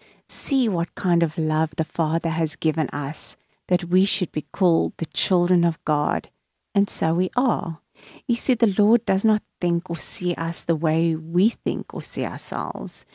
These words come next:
We're very critical upon ourselves. You know, we look at our flaws, we look at our, and who knows, maybe we even think we're better than what we really are. But as humans, we don't have an accurate perspective of ourselves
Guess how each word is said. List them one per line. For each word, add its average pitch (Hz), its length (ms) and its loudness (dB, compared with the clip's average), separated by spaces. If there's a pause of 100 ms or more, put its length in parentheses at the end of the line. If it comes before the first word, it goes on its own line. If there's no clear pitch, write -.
(300)
We're 277 100 4
very 208 300 4
critical - 560 -4
upon 139 300 -4
ourselves. - 680 -6
You 175 60 0
know, 165 140 0
we 180 120 2
look 185 200 -2
at 202 60 2
our 190 100 -2
flaws, 160 680 2
we 160 80 2
look 165 220 -2
at 165 100 0
our, 156 260 2 (480)
and 269 340 4
who 214 200 6
knows, 262 340 4
maybe 208 260 6
we 190 140 4
even 196 220 2
think 202 220 2
we're 190 100 4
better 180 280 6
than 170 200 2
what 160 200 0
we 160 100 4
really 160 400 0
are. 190 340 4 (540)
But 226 300 8
as 233 180 6
humans, 214 560 4
we 185 140 -2 (140)
don't 185 400 4
have 156 220 -2
an 170 160 -2
accurate 165 580 -4
perspective - 580 -4
of - 120 -4
ourselves - 680 -6